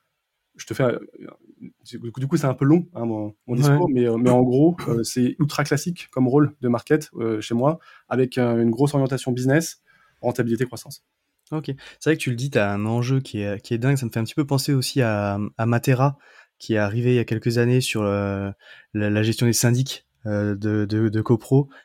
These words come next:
Speaker 2: et qui ont eu pas mal de problèmes juridiques aussi parce qu'en fait, tu bouscules un marché historique avec des acteurs qui sont très installés et qui ont pas du tout envie de voir arriver quelqu'un qui travaille différemment, euh, qui associe un petit peu les prix parce qu'au final, euh,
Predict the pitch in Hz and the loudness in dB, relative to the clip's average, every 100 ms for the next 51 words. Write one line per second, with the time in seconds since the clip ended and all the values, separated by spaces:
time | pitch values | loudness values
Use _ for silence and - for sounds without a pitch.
0 | - 107 - 117 110 117 123 117 - 113 | -8 -4 0 0 2 2 2 2 0 0
1 | 110 110 110 120 139 143 120 - 123 107 | 0 0 0 2 2 2 -2 0 -2 -2
2 | 104 123 - 110 117 - - 131 110 107 | 0 -2 -2 -4 -2 0 2 2 2 0
3 | - 131 127 113 - 117 135 131 110 104 | -2 0 0 0 0 2 4 2 -2 -4
4 | 104 110 - - - 104 - 120 - 123 | -6 -8 -8 -10 -10 -10 -6 -6 -4 -4
5 | 143 135 98 95 _ _ _ _ - 135 | -4 -6 -12 -14 _ _ _ _ 0 2
6 | 131 131 147 123 117 131 143 _ _ 113 | 2 0 -2 -2 -2 -6 -8 _ _ -6
7 | 113 127 113 113 131 120 113 131 123 - | 0 0 0 -2 -2 -2 -2 -2 -4 -4
8 | 113 117 117 117 117 113 123 135 131 107 | -2 -2 -6 -6 -2 0 0 2 2 0
9 | 101 101 98 - 104 - 110 120 110 - | -4 -6 -8 -6 -6 -6 -4 -4 -6 -6
10 | 101 104 - 151 113 101 - 131 120 | -4 -4 -4 -8 -8 -12 -4 0 0